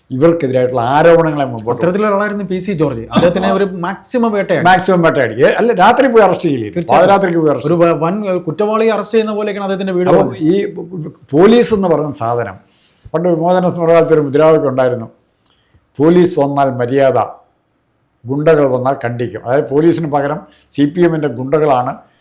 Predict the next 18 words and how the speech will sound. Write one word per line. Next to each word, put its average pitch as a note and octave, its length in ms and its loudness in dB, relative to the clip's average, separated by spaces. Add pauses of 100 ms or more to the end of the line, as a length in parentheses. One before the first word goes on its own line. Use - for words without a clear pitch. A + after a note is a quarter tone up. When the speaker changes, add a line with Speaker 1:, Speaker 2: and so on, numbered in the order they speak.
(160)
Speaker 1:
കോൺഗ്രസ്സുകാരെ C#3+ 560 0
നേരിടാൻ C3+ 400 -2
ചെല്ലുന്നെങ്കിൽ B2+ 400 -10
ത-, - 180 -12
അവർ C3 140 -4
തല്ലിക്കൊല്ലുമെന്ന് C#3 540 -2
തന്നെയാണ് B2 200 -6
പറഞ്ഞത്. F#2+ 140 -14
പച്ചക്കും D3+ 380 -4
വിളിച്ചു D#3+ 240 -2
പറഞ്ഞ D3 140 0
മുദ്രാവാക്യമാണ്, B2+ 520 -2 (400)
"പോലീസ് E3 360 4
വന്നാൽ C3+ 260 -2
മര്യാദ, B2 520 0 (760)
ഗുണ്ടകൾ C#3 380 2
വന്നാൽ B2+ 340 -2
കണ്ടിക്കും." A2 520 -12